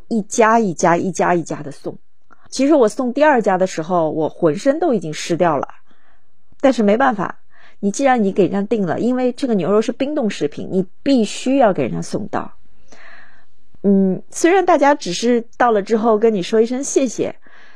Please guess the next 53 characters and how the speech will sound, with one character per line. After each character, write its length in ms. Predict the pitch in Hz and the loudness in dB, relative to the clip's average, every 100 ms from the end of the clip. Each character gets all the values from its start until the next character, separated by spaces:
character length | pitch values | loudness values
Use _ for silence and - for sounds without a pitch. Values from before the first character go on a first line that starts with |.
| - - - - | -16 -16 -12 -6
但 100 | 277 | -4
是 140 | 269 | 0
他 160 | 269 269 | 2 2
们， 180 | 285 - | -2 0
他 140 | 302 | 0
们 80 | 302 | 2
在 140 | 269 | 0
群 200 | - 190 | 0 0
里 120 | 233 | 0
就 100 | 214 | 0
会 160 | 208 208 | 0 0
说 380 | - 214 226 254 - - - | 4 4 4 0 -12 -16 -6
：“团 180 | - 254 | 0 2
长， 520 | 320 247 240 220 151 - - - - - - - - | 4 4 4 2 0 -8 -16 -16 -16 -16 -16 -14 -4
嗯， 640 | 240 240 233 226 226 - | 2 4 4 4 2 -2
下 240 | - 392 | 0 2
次 160 | 370 339 | 4 6
我 80 | 254 | 4
们 120 | 214 | 4
开 200 | - 302 | 2 2
什 180 | 302 196 | 4 0
么 100 | 226 | 2
呀？ 500 | 302 311 214 151 - - - - | 4 4 4 0 -4 -14 -20 -10
我 140 | - 208 | -4 -4
们 100 | 226 | 0
家 220 | 392 381 | 2 2
里 100 | 320 | 2
面 140 | 330 | 0
好 180 | 247 262 | 2 2
几 140 | 320 | 2
张 220 | 247 311 330 | 2 0 2
嘴 200 | 226 254 | 2 4
等 260 | 240 175 | 2 4
着 120 | 175 | 2
呢。” 420 | 190 311 247 165 - - - - - - - - - - | 2 2 2 2 -4 -14 -20 -20 -20 -20 -20 -18 -18 -8
你 180 | 196 202 | -2 0
就 120 | 247 | 2
觉 200 | 240 214 | 4 4
得 200 | 208 180 | 4 2
：“好 380 | - - - 185 | -2 -10 -6 0
吧， 260 | 170 160 - - | 0 0 -8 -4
再 200 | 220 196 | 2 4
来 80 | 156 | 4
一 100 | 175 | 2
次 180 | - | -2
吧。” 140 | - - - 254 226 233 - 381 403 285 | -4 -6 -6 -2 0 0 0 4 4 4
<laughs> 400 | 285 262 - - | -4 -14 -16 0
给 140 | 190 | 4
大 120 | 226 | 4
家 220 | 208 202 214 | 4 2 2
找 260 | 208 165 | 2 2
一 80 | 185 | 4
点 460 | 190 175 160 143 | 4 2 0 -6